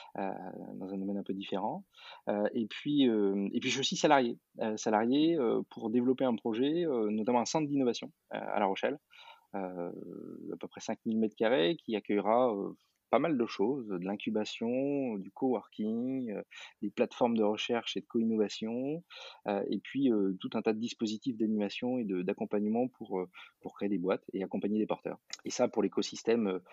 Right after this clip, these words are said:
heu, plutôt institutionnel, heu, local et notamment pour La Rochelle Université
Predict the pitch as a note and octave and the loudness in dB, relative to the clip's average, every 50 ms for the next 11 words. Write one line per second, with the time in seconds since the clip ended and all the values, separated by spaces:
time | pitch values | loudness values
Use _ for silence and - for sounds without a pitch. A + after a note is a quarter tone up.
0 | - - - _ _ _ - F2 E2+ E2 E2 D#2+ D#2+ E2 - - - - - G#2+ | -20 -20 -20 _ _ _ -8 -8 -6 -6 -6 -6 -8 -8 -8 -10 -10 -6 -4 -6
1 | G2+ - - F2+ - G2 F#2+ - G2 F#2+ G2 G2 F#2 F2+ F2+ F2+ F2+ F#2 F#2 - | -4 -4 -8 -6 -6 -6 -6 -4 -2 -2 -2 0 0 0 -2 -2 -2 -4 2 6
2 | A2 A#2 C3 B2 G#2 F#2+ F2 G2 F#2 G2 G#2+ - G2+ F2+ E2+ F2 - - G#2 G2+ | 6 6 6 6 2 -2 -4 -2 -4 -4 -2 -2 0 0 0 -2 -2 -4 -4 -2
3 | F#2+ F#2 F#2 - - - - F2+ _ | -2 -6 -6 -8 -12 -10 -10 -10 _